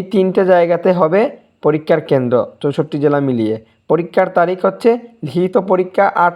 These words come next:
নভেম্বর দুই হাজার পঁচিশ। লিখিত পরীক্ষা আট নভেম্বর দুই হাজার পঁচিশ। প্রাথমিক স্বাস্থ্য মৌখিক পরীক্ষা, লিখিত পরীক্ষার উত্তীর্ণ প্রার্থীদের তালিকা ও স্বাস্থ্য মৌখিক পরীক্ষা সময়সূচি পনেরোই নভেম্বর দুই হাজার পঁচিশ। এটা মনে রাখবেন, এটা কিন্তু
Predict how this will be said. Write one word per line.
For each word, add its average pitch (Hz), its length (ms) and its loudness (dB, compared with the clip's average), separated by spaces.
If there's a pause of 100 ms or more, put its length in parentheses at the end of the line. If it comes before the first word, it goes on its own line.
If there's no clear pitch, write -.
নভেম্বর 175 420 2
দুই 170 100 2
হাজার 165 240 2
পঁচিশ। 131 320 -2 (520)
লিখিত 170 380 0 (160)
পরীক্ষা 202 300 2 (140)
আট 185 180 0
নভেম্বর 180 380 2
দুই 175 100 4
হাজার 180 220 4
পঁচিশ। 202 280 0 (340)
প্রাথমিক 185 420 0
স্বাস্থ্য 175 280 -2 (140)
মৌখিক 170 320 0
পরীক্ষা, 170 360 2
লিখিত 160 200 -4 (120)
পরীক্ষার 170 340 2
উত্তীর্ণ 165 320 0 (120)
প্রার্থীদের 156 880 -2 (100)
তালিকা 160 340 0
ও 156 100 0
স্বাস্থ্য 147 300 -2 (240)
মৌখিক 156 360 -2
পরীক্ষা 165 320 2 (480)
সময়সূচি 160 480 0 (180)
পনেরোই 170 480 2
নভেম্বর 151 460 2
দুই 156 120 4
হাজার 180 200 4 (320)
পঁচিশ। 165 260 0 (100)
এটা 165 160 2
মনে 160 160 0
রাখবেন, 160 280 0 (400)
এটা 160 200 2
কিন্তু 180 260 2